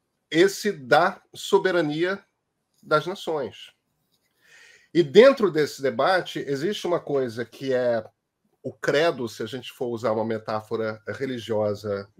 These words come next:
é, dos liberais, que é, que é o conceito do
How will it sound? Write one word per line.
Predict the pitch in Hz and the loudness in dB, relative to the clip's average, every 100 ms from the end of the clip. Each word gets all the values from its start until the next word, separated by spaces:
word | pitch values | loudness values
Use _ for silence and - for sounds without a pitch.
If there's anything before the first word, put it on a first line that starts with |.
| 107 | -8
é, | 104 110 | -4 -4
dos | 123 165 139 | 2 0 2
liberais, | 139 110 107 156 170 131 117 - - - - - _ _ _ | 0 2 4 4 2 -2 -8 -14 -14 -20 -20 -20 _ _ _
que | - - 180 170 | -12 -6 2 6
é, | 180 202 196 175 151 120 110 101 98 95 101 113 _ | 8 8 6 6 4 4 2 0 -2 -2 -4 -8 _
que | - 175 | 0 4
é | |
o | 196 | 4
conceito | 196 175 139 - 139 131 143 110 | 4 2 4 0 0 0 -2 -6
do | 117 131 123 113 104 101 92 | -4 -4 -2 -2 -2 -6 -8